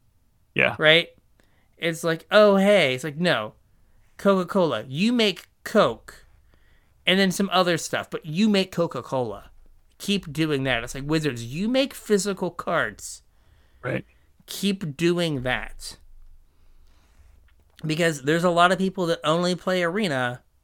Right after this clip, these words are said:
Speaker 2: because they have physical cards, and don't forget that.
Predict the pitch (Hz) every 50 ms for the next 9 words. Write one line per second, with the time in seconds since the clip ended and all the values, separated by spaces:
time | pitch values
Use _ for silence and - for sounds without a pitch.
0 | _ _ _ _ _ - 135 131 127 - - 170 160 143 - 175 170 151 139 156
1 | 151 147 - - 147 135 - 135 - 123 113 - - 120 107 95 95 98 - -
2 | - - 139 127 123 - 143 135 143 - - - 123 123 151 147 - _ - 95
3 | 95 92 -